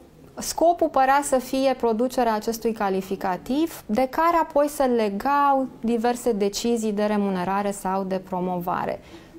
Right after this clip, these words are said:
Nu mai este suficient în zilele noastre, mai ales în contextul în care avem, iată, tinerele generații care sunt majoritare acum la locul de muncă. Acestea își doresc feedback în timp real,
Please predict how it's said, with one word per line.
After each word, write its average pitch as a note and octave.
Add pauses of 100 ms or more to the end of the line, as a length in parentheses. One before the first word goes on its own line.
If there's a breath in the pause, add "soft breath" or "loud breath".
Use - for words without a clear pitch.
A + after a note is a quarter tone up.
Nu C4
mai C#4+
este C4
suficient G3
în A3+
zilele G#3
noastre, B3+ (340 loud breath)
mai C4+
ales D4+
în C4+
contextul A#3+
în G#3
care F#3+
avem, A3+
iată, G#3+
tinerele B3
generații G3+
care G3
sunt A3+ (160)
majoritare G3
acum A#3
la F#3+
locul G3
de F#3+
muncă. D4 (400 loud breath)
Acestea E4+
își D#4+
doresc B3+
feedback D4+
în A3
timp A#3
real, C4